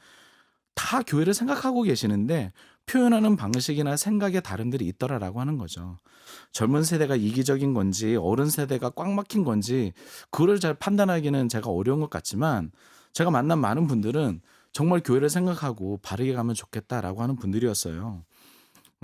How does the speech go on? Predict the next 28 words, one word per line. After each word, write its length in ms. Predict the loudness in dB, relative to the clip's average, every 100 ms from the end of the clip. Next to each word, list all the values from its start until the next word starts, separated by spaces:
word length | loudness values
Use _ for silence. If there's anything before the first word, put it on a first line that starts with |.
| -4
제가 220 | 0 0
만난 240 | 2 2
청년들이 460 | 0 0 0 0 0
뭐, 120 | 0
전부를 400 | -2 -4 0 0
다 120 | -2 -4
제-, 240 | -4 -6 -6
대변할 340 | -6 -4 -4
수는 180 | -4 -6
없지만, 600 | -8 -6 -4 -2 -2 -4 -12 -20 -20 -20 _ 0
교회를 240 | 2 2
떠나는 340 | 2 2 2 0
청년들이나 720 | 0 0 2 0 0 0 -2
힘들어하는 440 | -2 -2 0 0
청년들 360 | -2 -2 -2 -2
만나보면 840 | -4 -2 -4 -4 -4 -2 -2 -4 -10 _ _ _
그들이 260 | -2 0 0
교회를 320 | 0 2 0
참 180 | -2 -4
사랑하고 920 | -2 -2 0 -2 -4 -4 -4 -6 -10 _ _ _
자신의 360 | -4 0 0 0
교회가 720 | 0 0 0 -2 -2 -4 -6
조금은 600 | -6 -4 0 2 0 -2 -6 _
바르게 300 | -8 -2 0
갔으면 260 | 0 -2 -4
좋겠다는 480 | -4 -8 -4 -2 -2
마음이 320 | -4 -4 -6
되게 220 | -6 -6